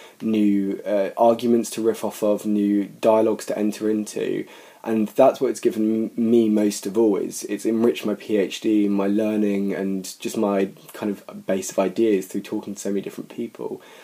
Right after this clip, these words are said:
And I think if anyone wants to think about why that is important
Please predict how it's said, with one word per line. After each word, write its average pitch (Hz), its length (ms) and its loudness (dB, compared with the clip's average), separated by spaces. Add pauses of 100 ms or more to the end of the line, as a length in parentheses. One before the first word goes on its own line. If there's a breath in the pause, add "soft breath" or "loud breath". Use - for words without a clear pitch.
(200 loud breath)
And 123 80 2
I 117 60 6
think 147 380 2
if 117 380 0
anyone 120 220 2
wants 104 160 -4
to 113 100 -10
think 117 320 -6
about 107 200 0
why 113 360 4
that 123 320 0
is 110 140 -6
important - 800 -8